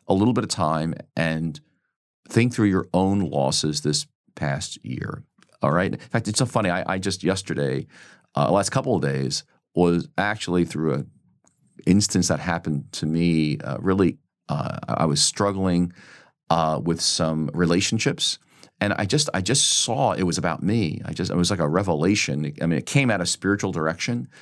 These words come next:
And, uh, I just got uncovered into another level of my own genogram in terms of, uh, family of origin scars and wounds that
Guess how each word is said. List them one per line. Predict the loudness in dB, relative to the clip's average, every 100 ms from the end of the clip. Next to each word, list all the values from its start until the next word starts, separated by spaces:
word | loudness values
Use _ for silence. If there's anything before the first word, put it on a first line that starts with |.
| -20 -20 _ -2
And, | 0 2 0 2
uh, | 0 0
I | -2
just | -2 -2
got | 0 0
uncovered | -2 -4 -4 -2 0 0
into | 0
another | 2 4 4 4
level | 2 2
of | 0
my | 0 2
own | 2
genogram | 2 0 -2 -4 -4 -4
in |
terms | -6 -6 -6 -4
of, | -4 -6 -14 -20 -20 _ _
uh, | 2 2 -2
family | -6 -2 0 0 0
of | 2
origin | 2 2 0 -2 -4 -4 -8 -2
scars | 0 2 2 2 -2 -6 -8 -12 _ -2
and | 0
wounds | 4 4 4 0 -2 -6 _ _ -2
that | 0 -2